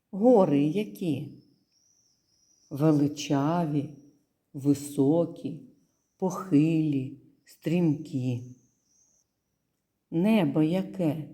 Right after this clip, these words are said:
Синє, безмежне, прозоре, хмарне. Пропоную вивчити лічилку. Один, два. Дерева.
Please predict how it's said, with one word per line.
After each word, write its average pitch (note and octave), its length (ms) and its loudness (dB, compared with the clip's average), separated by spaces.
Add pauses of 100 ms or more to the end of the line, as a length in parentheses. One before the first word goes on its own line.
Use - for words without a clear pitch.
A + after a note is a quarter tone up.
(680)
Синє, D#3+ 960 -2 (260)
безмежне, C#3 1300 0 (400)
прозоре, D3+ 1080 0 (300)
хмарне. D3 920 -2 (2250)
Пропоную A3 640 2
вивчити A3+ 480 0
лічилку. - 720 -6 (1160)
Один, G3 920 4 (460)
два. D#3 680 -2 (380)
Дерева. F3 1080 4